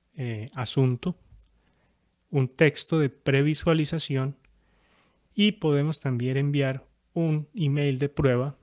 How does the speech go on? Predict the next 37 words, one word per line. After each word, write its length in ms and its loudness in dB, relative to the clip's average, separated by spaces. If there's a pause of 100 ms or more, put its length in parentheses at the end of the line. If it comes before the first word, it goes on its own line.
(140)
para 260 0
comprobar 720 0 (100)
que 120 -8
nuestro 320 -8
contenido 560 -4
se 80 -6
esté 420 -6 (400)
enviando 420 0
correctamente. 720 0
Y 40 2
bueno, 200 0
es 80 -6
uno 180 0
de 60 0
los 140 -2
buenos 300 -2
hábitos 520 -4 (420)
en 140 -4
el 160 -8
tema 300 0
de 80 0
la 140 0
newsletter 640 0 (140)
y 120 -2
del 180 0
email 240 0
marketing 460 -6
y 120 -6
es 340 -12
enviar 380 -2
correos 280 -2
de 80 -4
prueba 420 -4
y 120 -2
verificar, 640 -2 (320)
por 140 -6
supuesto, 580 -4